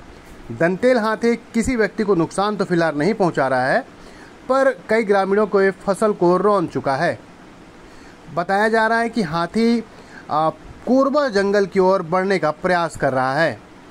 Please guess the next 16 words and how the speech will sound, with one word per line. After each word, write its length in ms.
फिलहाल 400
सीपत 400
सर्किल 380
प्रभारी 500
अजय 440
बेन 300
एवं 240
सोठी 400
सर्किल 300
प्रभारी 440
हफीज 400
खान 220
ने 120
बताया 480
कि 60
हाथी 420